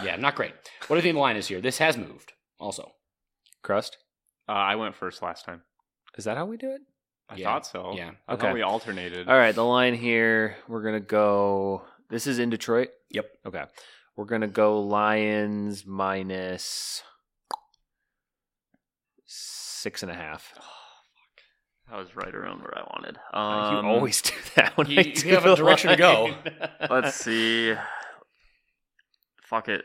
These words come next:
Speaker 3: Lions minus seven.
Speaker 1: Wow. Uh,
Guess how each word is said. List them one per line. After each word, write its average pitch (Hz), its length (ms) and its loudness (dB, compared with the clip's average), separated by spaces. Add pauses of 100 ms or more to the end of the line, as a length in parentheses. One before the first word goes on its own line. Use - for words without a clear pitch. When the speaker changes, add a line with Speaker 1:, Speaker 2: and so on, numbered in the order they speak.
(140)
Speaker 3:
Lions 107 360 -4
minus 101 240 -4
seven. 98 400 -8 (1000)
Speaker 1:
Wow. - 80 -12 (640)
Uh, 92 380 0